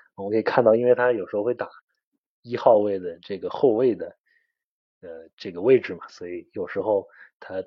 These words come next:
对上这种小个的后卫，那他就直接屁股往里坐了，<laughs> 然后就打了。我觉得他在这方面也特别坚决。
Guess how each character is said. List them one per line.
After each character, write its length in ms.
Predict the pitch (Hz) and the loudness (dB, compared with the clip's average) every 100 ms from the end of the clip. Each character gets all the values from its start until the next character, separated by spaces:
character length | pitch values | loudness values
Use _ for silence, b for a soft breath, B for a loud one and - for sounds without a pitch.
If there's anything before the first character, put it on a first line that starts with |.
| _ | _
对 160 | 139 110 | -4 -2
上 180 | 113 104 101 92 | -2 -6 -10 -14
这 200 | 113 110 | -10 -8
种 200 | 95 98 | -8 -8
小 240 | - 101 87 | -6 -6 -4
个 200 | 120 110 | -4 -2
的 80 | |
后 200 | 104 120 | -2 -2
卫， 200 | 101 117 95 | -2 -4 -6
那 140 | 104 | -10
他 120 | 104 101 | -8 -6
就 180 | 110 | -6
直 220 | 104 - 98 | -6 -12 -10
接 240 | 101 104 B B B B _ _ _ _ - | -8 -8 B B B B _ _ _ _ -14
屁 200 | - 98 | -10 -8
股 160 | 95 | -6
往 200 | 92 101 | -6 -8
里 120 | 95 - | -12 -8
坐 240 | - 123 95 | -2 0 0
了， 100 | - - | -6 -16
<laughs> 640 | - - - - - - | -14 -14 -14 -14 -14 -18
然 100 | 87 | -16
后 80 | 101 | -8
就 140 | 107 | -6
打 140 | 104 - - 90 | -4 -6 -8 -16
了。 160 | 87 _ b b _ - | -16 _ b b _ -20
我 100 | 95 | -14
觉 140 | 98 | -8
得 100 | 110 | -8
他 200 | 113 123 | -6 -4
在 280 | 117 120 107 - | 2 2 2 -2
这 140 | 131 | -6
方 180 | 117 107 | -4 -6
面 140 | 113 104 | -6 -8
也 100 | 80 | -10
特 160 | - | -10
别 140 | 95 90 | -8 -10
坚 300 | - 107 107 | -8 -10 -10
决。 180 | 92 | -14